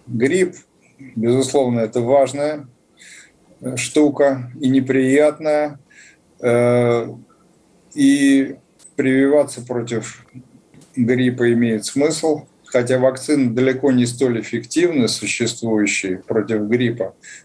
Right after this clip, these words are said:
как, например, «Спутник пять против ковид-девятнадцать». «Спутник» — мощная вакцина.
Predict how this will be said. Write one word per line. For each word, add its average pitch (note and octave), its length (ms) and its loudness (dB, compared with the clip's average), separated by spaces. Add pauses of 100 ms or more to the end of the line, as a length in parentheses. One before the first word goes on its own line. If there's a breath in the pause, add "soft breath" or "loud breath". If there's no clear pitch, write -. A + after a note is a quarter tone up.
как, B2+ 240 0
например, C3 480 2
«Спутник B2 800 -2
пять C#3 540 0 (280)
против B2+ 340 -2
ковид-девятнадцать». A2+ 1300 -2 (100)
«Спутник» — D3 640 -2 (540)
мощная A2 540 0
вакцина. F#2+ 540 -6